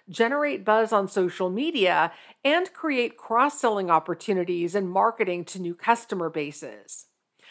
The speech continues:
Travis Scott's partnership with McDonald's is likely the most famous brand collaboration of twenty twenty.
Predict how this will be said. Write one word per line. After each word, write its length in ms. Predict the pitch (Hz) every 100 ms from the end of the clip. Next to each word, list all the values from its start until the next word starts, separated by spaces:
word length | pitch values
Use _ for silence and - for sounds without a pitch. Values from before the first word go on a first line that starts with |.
| - - -
Travis 440 | - 320 440 453
Scott's 380 | - 247 240 -
partnership 600 | - 226 220 208 - 196
with 180 | 190 185
McDonald's 760 | 170 156 190 220 175 160 165
is 160 | 208 170
likely 500 | 180 214 269 302 277
the 300 | 180 214 262
most 400 | 240 233 233 -
famous 400 | 196 196 185 180
brand 380 | - 190 190 190
collaboration 760 | 185 175 170 170 160 156 180
of 120 | 165
twenty 360 | - - 170 156
twenty. 680 | 156 - 185 165 131 87 _